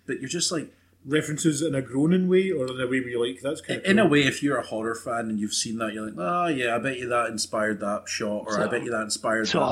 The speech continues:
Speaker 1: that."
Speaker 3: a, a pandering way then?
Speaker 1: Yeah, I'll say pandering. But again, it was just, just shit. And the thing is, I w-,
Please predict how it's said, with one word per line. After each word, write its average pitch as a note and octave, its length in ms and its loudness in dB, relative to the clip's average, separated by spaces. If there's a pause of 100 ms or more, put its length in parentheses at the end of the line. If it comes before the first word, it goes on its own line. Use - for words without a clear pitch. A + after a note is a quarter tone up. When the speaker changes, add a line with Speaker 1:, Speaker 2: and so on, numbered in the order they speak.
(100)
Speaker 1:
that." - 120 -18 (260)
Speaker 3:
a, - 80 -2
a - 40 -2
pandering D3 640 -2
way C3+ 180 -6
then? A#2 300 -10 (180)
Speaker 1:
Yeah, F#3 300 8
I'll F3 80 8
say D#3 180 4
pandering. G#2+ 640 -4 (260)
But B2 340 0
again, C#3 420 -4
it G#2+ 120 -8
was G#2+ 200 -6
just, D#3+ 540 -8 (960)
just B3+ 240 -4
shit. - 560 0 (200)
And D#3+ 120 2
the F3 60 0
thing B3 220 -2
is, A#3+ 300 0 (440)
I F3+ 80 0
w-, G#3+ 180 -2